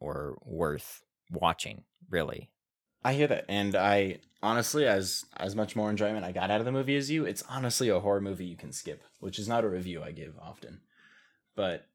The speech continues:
Speaker 1: Yep.
Speaker 2: like, I remember every, like, I didn't see this movie for the longest time, but it, I don't feel like I gained anything from <laughs> watching it. So yeah, I,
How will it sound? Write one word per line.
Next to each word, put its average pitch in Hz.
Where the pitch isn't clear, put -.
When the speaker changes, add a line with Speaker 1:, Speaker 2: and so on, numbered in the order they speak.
Speaker 1:
Yep. 139
Speaker 2:
like, 110
I 117
remember 113
every, 98
like, 87
I 92
didn't 95
see 98
this 87
movie 90
for -
the 64
longest 78
time, -
but -
it, -
I 92
don't 90
feel 85
like 82
I 71
gained 85
anything 101
from 110
<laughs> -
watching 139
it. -
So 113
yeah, 107
I, 85